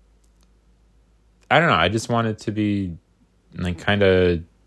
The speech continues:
meditative, 'cause that's what art is, to me, at least. When I do the art, it's me expressing something that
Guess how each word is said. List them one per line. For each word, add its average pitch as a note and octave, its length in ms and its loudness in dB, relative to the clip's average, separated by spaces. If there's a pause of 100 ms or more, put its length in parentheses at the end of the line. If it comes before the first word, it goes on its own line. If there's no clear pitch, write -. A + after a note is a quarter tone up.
(220)
meditative, F#2 680 0
'cause F#2+ 140 -2
that's C#3 180 2
what D#3 140 6
art F#2+ 240 6
is, F2 440 2
to F2+ 100 -6
me, F2+ 260 2
at E2 80 0
least. E2+ 440 -2 (460)
When F#2+ 140 -2
I F2+ 60 4
do F#2+ 140 0
the F2 140 4
art, F2+ 260 6
it's - 400 -6
me F#2 160 0
expressing F#2 580 2
something F2 500 -2
that E2 360 0